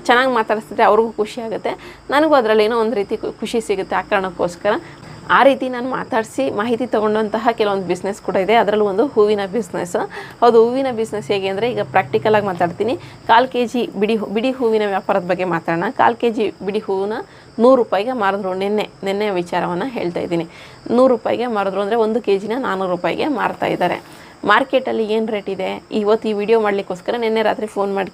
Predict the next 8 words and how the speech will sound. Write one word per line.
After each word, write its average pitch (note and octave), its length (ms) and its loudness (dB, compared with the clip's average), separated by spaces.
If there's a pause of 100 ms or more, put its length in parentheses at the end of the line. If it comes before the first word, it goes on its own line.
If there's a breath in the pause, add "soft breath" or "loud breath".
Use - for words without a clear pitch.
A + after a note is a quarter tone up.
ಕೇಳಿದೆ F3 300 0
ನಾನು. G#3 360 -2
ಮಾರ್ಕೆಟಲ್ಲಿ G#3+ 560 -2
ಇನ್ನೂರೈವತ್ತು G#3 540 2
ರೂಪಾಯಿಂದ F3+ 340 -6
ಮುನ್ನೂರು A3 340 2
ರೂಪಾಯಿ F3+ 260 -4
ಇದೆ. G#3 400 -6